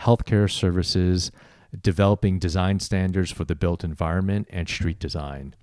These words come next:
Katie speaks not as an expert, but as a person with lived experience and the privilege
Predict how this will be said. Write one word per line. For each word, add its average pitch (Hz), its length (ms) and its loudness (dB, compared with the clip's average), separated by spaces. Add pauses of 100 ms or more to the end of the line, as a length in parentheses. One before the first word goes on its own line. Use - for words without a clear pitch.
(540)
Katie 117 300 6
speaks - 560 0
not 98 360 2
as 117 260 0
an 95 220 -2
expert, 151 560 0 (360)
but 95 140 6
as 87 140 4
a 85 40 -2
person 101 520 0
with 85 180 -2
lived 85 380 -2
experience 90 720 0
and 80 120 -2
the 78 60 -4
privilege 98 840 -2